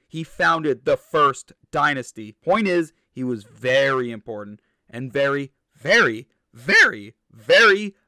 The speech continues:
very old. Nevertheless, most beer production in the early portions of ancient Egyptian history came from the homes of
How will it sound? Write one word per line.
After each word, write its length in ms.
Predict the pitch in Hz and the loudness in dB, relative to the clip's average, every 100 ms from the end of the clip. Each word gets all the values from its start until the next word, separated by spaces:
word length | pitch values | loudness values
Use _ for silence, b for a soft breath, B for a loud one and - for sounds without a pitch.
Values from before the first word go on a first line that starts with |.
| _ | _
very 560 | 110 110 202 202 170 | -10 2 4 4 4
old. 460 | 151 113 107 120 _ _ _ _ _ _ _ _ _ _ _ _ _ _ - | 2 0 -4 -20 _ _ _ _ _ _ _ _ _ _ _ _ _ _ -6
Nevertheless, 680 | 143 208 233 196 180 - - - | -2 0 2 2 -2 -4 -20 -4
most 320 | 147 196 - | -2 -2 -2
beer 160 | 196 | -2
production 580 | 190 170 175 170 - 175 | -2 -4 -6 -6 -6 -6
in 160 | 156 147 | -8 -10
the 160 | 127 - - | -10 -10 -2
early 480 | 147 165 165 156 - _ | 0 0 -2 -4 -12 _
portions 500 | - 151 - 151 131 - | -4 -4 -4 -12 -14 -2
of 220 | 165 170 | 0 0
ancient 340 | 180 170 180 165 | -2 -4 -8 -10
Egyptian 480 | 156 170 - 165 | -8 -8 -8 -14
history 540 | 156 160 - 160 160 156 _ | -10 -10 -8 -4 -4 -6 _
came 200 | - 214 | -6 -4
from 220 | 214 208 196 | -4 -6 -6
the 100 | 165 | -6
homes 380 | 175 175 170 | -6 -6 -6
of 260 | 156 127 107 | -6 -6 -10